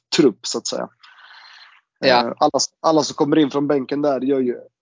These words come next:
Speaker 1: avtryck. Och den enda som gjorde det för oss var ju Martinelli, liksom.
Speaker 2: Ja, nej, men så är det. Där, där har de ju sin, sen har de lite svagare på mitten och nu även i backlinjen. Men de har ju sin,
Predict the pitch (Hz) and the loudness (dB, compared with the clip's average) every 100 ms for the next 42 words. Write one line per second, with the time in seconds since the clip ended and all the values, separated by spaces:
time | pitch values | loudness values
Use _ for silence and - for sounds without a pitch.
0 | - - 147 135 - 120 - - - 143 | -20 -6 -4 -4 -8 -14 -12 -14 -10 -6
1 | 131 139 135 120 131 131 131 127 135 123 | -2 0 0 -2 -2 0 0 0 0 -4
2 | - 123 120 117 - 127 117 - 120 - | 0 -2 -2 -6 -4 -4 -4 -8 -14 -16
3 | - _ _ _ _ _ _ _ - 135 | -16 _ _ _ _ _ _ _ -10 -8
4 | 123 _ 127 135 131 131 117 104 110 113 | -8 _ -12 -10 -6 -2 -2 -4 -8 -8
5 | 127 123 135 113 110 113 107 120 104 104 | -4 -4 -4 -6 -8 -12 -12 -12 -14 -12
6 | 127 127 131 117 110 - - 107 104 95 | -10 -8 -8 -8 -10 -14 -10 -8 -8 -10
7 | - 110 98 _ 98 101 104 98 98 98 | -10 -14 -14 _ -16 -14 -8 -8 -8 -4
8 | 101 - 104 92 90 90 104 104 _ _ | -4 -4 -6 -8 -10 -12 -12 -12 _ _
9 | - 117 107 107 95 101 - 107 95 | -12 -6 0 0 0 -6 -6 -8 -8